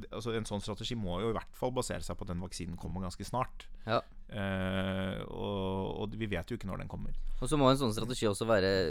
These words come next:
Speaker 2: konsekvent, tror jeg. Altså,
Speaker 1: Mm.
Speaker 2: da må det i så fall være slik at da sier man til alle kommuner eventuelt at de må gjøre det. Ehm, og så ville det jo for eksempel henge veldig dårlig sammen med den, eh, det man sa når man åpnet grensen, at folk kunne reise inn og ut av landet når smitten var nesten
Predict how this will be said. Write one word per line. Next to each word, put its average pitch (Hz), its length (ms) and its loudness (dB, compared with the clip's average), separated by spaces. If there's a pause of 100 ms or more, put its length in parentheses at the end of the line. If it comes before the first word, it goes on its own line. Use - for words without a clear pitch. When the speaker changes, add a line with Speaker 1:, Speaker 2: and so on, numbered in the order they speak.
(120)
Speaker 2:
konsekvent, 175 500 6
tror 113 140 8
jeg. - 80 -2 (140)
Altså, 123 240 2
Speaker 1:
Mm. 113 40 4
Speaker 2:
da 120 100 12
må 127 180 6
det 107 100 4
i - 60 -4
så 104 80 0
fall 101 120 0
være 90 160 6
slik - 220 2
at 90 100 -2
da 87 140 4 (160)
sier 98 220 0
man 85 100 0
til 98 160 0
alle 92 180 2
kommuner 131 360 6
eventuelt 90 360 4
at 87 200 2
de 87 200 4
må 90 200 2
gjøre 95 280 4
det. 98 200 6 (600)
Ehm, 101 680 4
og 107 80 -4
så 113 220 6
ville 101 240 4
det 104 80 4
jo - 60 2
for 110 80 -2
eksempel 110 340 2
henge 107 240 6
veldig 104 240 4
dårlig 104 320 8
sammen 87 400 2
med 95 80 2
den, 90 300 4 (640)
eh, 90 100 2
det 90 160 6
man 90 160 2
sa 85 240 2
når 92 140 2
man 92 100 2
åpnet 90 480 2
grensen, 90 320 -2
at - 80 -4
folk 85 160 -4
kunne 92 160 2
reise 87 240 0
inn 85 240 -2
og 87 140 2
ut - 100 -8
av 85 80 4
landet 82 160 -2
når 90 160 -4
smitten 92 260 -2
var 87 140 -2
nesten 90 400 -2